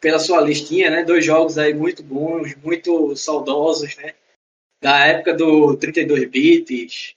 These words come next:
Quem não conhece, trinta e dois bits era o tipo de processamento que o jogo tinha na época, né? Mega Drive, Super Nintendo.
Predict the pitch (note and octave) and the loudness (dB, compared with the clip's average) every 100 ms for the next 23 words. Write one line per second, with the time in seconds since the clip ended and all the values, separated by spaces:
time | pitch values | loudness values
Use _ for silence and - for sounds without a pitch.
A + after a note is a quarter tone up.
0 | _ D3+ E3 E3 D3+ C#3+ E3 G3 - - | _ -6 -4 -4 -4 0 0 0 -4 -8
1 | E3 E3 D#3+ D3 C#3+ E3 F3+ F#3+ G3 E3 | -6 -2 0 0 -2 -4 -4 -2 -2 -4
2 | - D3 D3 G#3+ B3 A#3 G3+ G#3+ G#3 G#3 | -12 -20 -10 -6 -6 -6 -6 -2 -2 0
3 | A3+ G3+ F#3+ F3+ E3 F#3+ G3+ G3 G3 E3 | -2 -2 -2 -2 0 -2 -4 -6 -6 0
4 | D#3+ G#3+ F#3+ - - D#3+ D#3 C3+ C3 B2+ | 4 4 2 -8 -12 -4 -2 2 2 2
5 | B2+ - _ - B2+ - C#3+ C3+ D#3 E3 | 0 -4 _ -14 -12 -10 -12 -4 0 2
6 | C3 D3 F3+ F#3 F3+ E3 D#3 D3+ C3+ - | 0 2 4 6 6 4 2 0 0 -6
7 | - D#3+ D3+ - D#3+ F#3 F3 D#3+ D3+ C#3+ | -8 -8 -8 -6 -2 0 0 0 -2 -6
8 | C#3 | -8